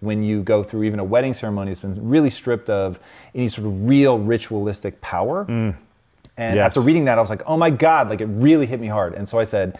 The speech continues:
Speaker 2: Right.
Speaker 1: "All right, when I get married, I'm gonna be ritualistically scarred, and my ceremony," 'cause my wife is Greek, it was this Greek Orthodox thing, and it was, like,
Speaker 2: Mm.
Speaker 1: all in a language that I didn't understand, and it was very formal, and there was waving of smoke and chanting and all this stuff. And I thought, "Whoa." Like, it was so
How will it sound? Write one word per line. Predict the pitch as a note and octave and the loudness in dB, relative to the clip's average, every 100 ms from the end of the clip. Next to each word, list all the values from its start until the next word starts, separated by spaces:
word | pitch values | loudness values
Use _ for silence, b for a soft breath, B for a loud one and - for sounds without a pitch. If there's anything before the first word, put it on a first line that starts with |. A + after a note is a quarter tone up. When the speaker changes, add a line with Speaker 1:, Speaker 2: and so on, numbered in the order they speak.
| B | B
Speaker 2:
Right. | G2 | 2
Speaker 1:
"All | F#2 | 4
right, | A2 | 4
when | A#2 | 4
I | E3 | 2
get | C#3+ | 2
married, | A#2 A2 G#2 | 0 -2 -2
I'm | G2+ | -2
gonna | G2+ | -2
be | G#2 | -4
ritualistically | G2+ A#2 - A#2 G#2 G2+ - G2 G2 | -2 -4 -2 -4 -2 -4 -6 -8 -8
scarred, | - - F#3 F#2+ F#2 F2+ F#2 - | -10 -4 0 2 0 -2 -10 -12
and | G2+ G2+ G2 G2+ G2 | -8 -6 -6 -6 -8
my | G#2 G#2 G2+ G2 | -6 -6 -4 -4
ceremony," | F#2 C3 B2+ A2+ | -4 0 0 0
'cause | F#2+ | -4
my | G2 | -4
wife | F#2+ G2 F#2 | 0 0 -2
is | G2+ | -6
Greek, | C#3+ E3 A#2+ | 2 2 2
it | G#2 | -4
was | G2 F#2 F2 | -8 -10 -8
this | F#2 | -12
Greek | - G#2+ F#2+ | -6 -6 0
Orthodox | B2 C#3 C3 A#2 G#2+ | 2 2 2 0 0
thing, | A2 G#2 | -4 -6
and | G2+ | -6
it | |
was, | F2 | -4
like, | G#2 G#2+ | 0 0
Speaker 2:
Mm. | F#2 | 2
Speaker 1:
all | A#2+ | 2
in | A#2+ | 2
a | |
language | A2 A2 G#2 - | -2 -2 -4 -6
that | G2 | -4
I | G2+ | -4
didn't | G#2 A2 G2+ | -4 -4 -4
understand, | F#2 F2+ - D#3+ D3 A#2+ | -8 -10 -6 -2 -2 -2
and | G#2 | -6
it | |
was | G2 | -12
very | - F#3 E3+ D3 | -6 0 2 2
formal, | C3 C3+ B2 A2+ G#2 | 0 0 2 2 2
and | F#2+ F#2 B B | -2 -6 B B
there | B | B
was | A2+ G2+ | -8 -2
waving | D3+ G3 E3 | 2 2 0
of | C#3+ | -4
smoke | - C3+ B2+ A#2 | -6 -2 2 2
and | G#2 | -2
chanting | G2 - F#3 F3+ D#3+ C#3 A#2 | -6 -4 -2 -2 -4 -4 -4
and | G#2 | -6
all | C3+ | -4
this | C#3 | -4
stuff. | - G2+ | -6 -10
And | A2+ | -10
I | |
thought, | A#2 D2+ | -12 -12
"Whoa." | B2+ D#3 A2 - B B | -4 0 -2 -4 B B
Like, | B2+ B2 | 0 2
it | D#3 | 2
was | C3 | 0
so | - - - D3 C#3 C#3+ D#3 E3+ | -4 -8 -2 4 4 4 2 0